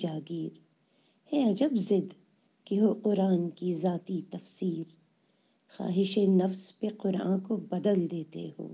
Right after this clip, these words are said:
पाँव में हुक्म इलाही को कुचल देते हो। नीम खानदा फ़लसफ़ों से है ये हंगामा तमाम,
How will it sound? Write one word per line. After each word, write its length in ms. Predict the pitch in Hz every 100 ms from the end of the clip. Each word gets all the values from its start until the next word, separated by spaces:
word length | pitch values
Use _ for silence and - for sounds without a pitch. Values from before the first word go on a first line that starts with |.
| - _ _ _ _ _
पाँव 300 | 190 196 226
में 220 | 226 240 233
हुक्म 340 | 196 196 240
इलाही 560 | 240 202 208 233 190 220
को 200 | - 262 - -
कुचल 420 | 208 - 185 247
देते 400 | 185 160 - 80
हो। 240 | - - - - _ _ _ _ _ -
नीम 260 | 185 190 190
खानदा 480 | - 185 180 185 190
फ़लसफ़ों 640 | - 180 180 190 - 196
से 200 | 190 -
है 140 | 185 208
ये 180 | 220
हंगामा 540 | 196 220 196 190 160 160
तमाम, 520 | 160 160 156 156 156